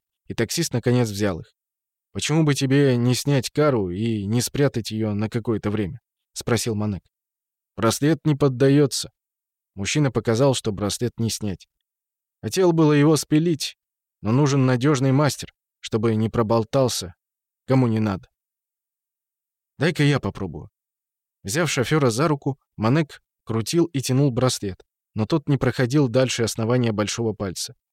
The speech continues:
Мужчина засмеялся. «Держит не хуже наручников. Я взят в плен своей религией.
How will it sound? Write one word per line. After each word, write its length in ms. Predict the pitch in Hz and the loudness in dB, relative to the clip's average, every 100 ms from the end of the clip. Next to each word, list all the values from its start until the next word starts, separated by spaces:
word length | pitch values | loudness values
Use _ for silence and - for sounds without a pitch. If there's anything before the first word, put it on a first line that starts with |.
| _ - | _ -8
Мужчина 340 | 107 - 123 | -4 0 0
засмеялся. 680 | 113 107 120 110 92 - 131 _ _ _ _ _ _ _ _ _ | 0 -4 -4 -6 -6 -10 -14 _ _ _ _ _ _ _ _ _
«Держит 440 | 110 180 160 151 | 0 0 0 0
не 100 | 165 | 0
хуже 280 | 139 180 151 | 2 2 4
наручников. 720 | 156 165 160 - 87 - - _ _ _ _ | 4 4 4 0 -10 -14 -20 _ _ _ _
Я 180 | - 120 | -2 0
взят 280 | 127 131 123 | 2 0 -2
в 60 | - | -2
плен 260 | 120 139 | 2 2
своей 360 | 123 113 113 120 | 2 0 2 2
религией. 580 | 113 113 117 98 87 | 2 -2 -4 -6 -10